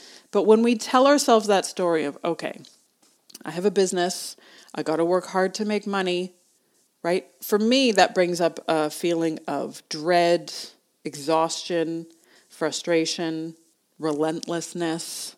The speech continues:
And from that energy, I'm just gonna keep doing the same things I've always done, right? I'm gonna undercharge,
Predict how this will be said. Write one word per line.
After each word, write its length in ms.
And 180
from 600
that 440
energy, 720
I'm 160
just 180
gonna 160
keep 380
doing 280
the 60
same 280
things 260
I've 100
always 300
done, 240
right? 160
I'm 140
gonna 200
undercharge, 800